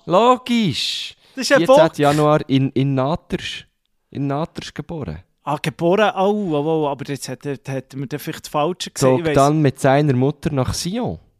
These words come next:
Speaker 2: Ja. Also wir
Speaker 1: Achtundsiebzig nach Bern, da weiss man genau alles. Mit sechs ist er auf Bern gekommen.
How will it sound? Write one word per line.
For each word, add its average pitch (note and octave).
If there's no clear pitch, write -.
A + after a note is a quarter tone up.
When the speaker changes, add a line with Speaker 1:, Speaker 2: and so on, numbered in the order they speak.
Speaker 2:
Ja. A2+
Also C#3
wir C#3+
Speaker 1:
Achtundsiebzig C#3+
nach C3+
Bern, C3+
da F2+
weiss E2
man G2
genau D3+
alles. F3
Mit B2
sechs D3
ist D3+
er B2+
auf B2
Bern C#3
gekommen. E3